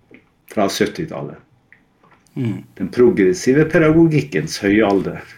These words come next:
Speaker 2: <laughs> Mm.
Speaker 1: Og,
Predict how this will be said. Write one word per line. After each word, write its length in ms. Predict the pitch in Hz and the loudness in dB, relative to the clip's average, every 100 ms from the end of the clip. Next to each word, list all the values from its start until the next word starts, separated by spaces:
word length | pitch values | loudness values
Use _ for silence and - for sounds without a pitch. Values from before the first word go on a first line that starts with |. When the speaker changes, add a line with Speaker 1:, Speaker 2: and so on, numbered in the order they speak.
| - - - _ _ _ _ _ | -20 -20 -20 _ _ _ _ _
Speaker 2:
<laughs> 1120 | 170 - 143 123 - - 214 - - - - 143 | -8 -6 -10 -8 -10 -8 -12 -12 -14 -14 -10 -4
Mm. 300 | 139 135 127 - _ - _ _ | -2 -2 -4 -10 _ -20 _ _
Speaker 1:
Og, 240 | 110 117 | 0 4